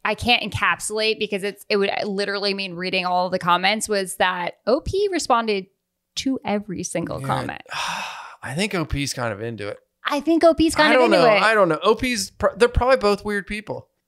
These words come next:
Speaker 1: The way
Speaker 2: I,
Speaker 1: that
Speaker 2: I
Speaker 1: she
Speaker 2: think
Speaker 1: was
Speaker 2: that they're both weird people, and he's creepy weird. Maybe she's just,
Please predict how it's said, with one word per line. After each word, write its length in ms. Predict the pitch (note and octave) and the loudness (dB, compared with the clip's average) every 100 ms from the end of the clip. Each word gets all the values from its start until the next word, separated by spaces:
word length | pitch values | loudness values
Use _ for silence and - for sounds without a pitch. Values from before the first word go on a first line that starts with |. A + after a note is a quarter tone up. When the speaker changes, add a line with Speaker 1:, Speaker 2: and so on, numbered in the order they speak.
| - | 2
Speaker 1:
The 120 | B3+ | 4
way 200 | C#4+ D4+ | 6 8
Speaker 2:
I, 40 | F#4 | 8
Speaker 1:
that 160 | A#4+ A3 | 6 6
Speaker 2:
I 160 | G3+ | 6
Speaker 1:
she 100 | B3 | 6
Speaker 2:
think 140 | F4 D#4 C#4+ | 6 6 6
Speaker 1:
was 40 | |
Speaker 2:
that 40 | B3 | 6
they're 80 | A#3+ | 4
both 240 | G#3 G#3 | 4 4
weird 240 | F#3 F#3 D#3+ | 2 0 2
people, 240 | F3 F#3+ | -2 2
and 100 | F3 | 2
he's 280 | C#3 G#3 - | 2 0 0
creepy 440 | - A3+ A#3 G3 | -2 0 0 2
weird. 300 | D#3+ D3+ C#3+ | 4 4 4
Maybe 240 | D3 D#3+ E3+ | 2 2 2
she's 340 | - E3 D#3 | -2 -4 -6
just, 400 | - D3+ C#3+ - | -4 -4 -4 -8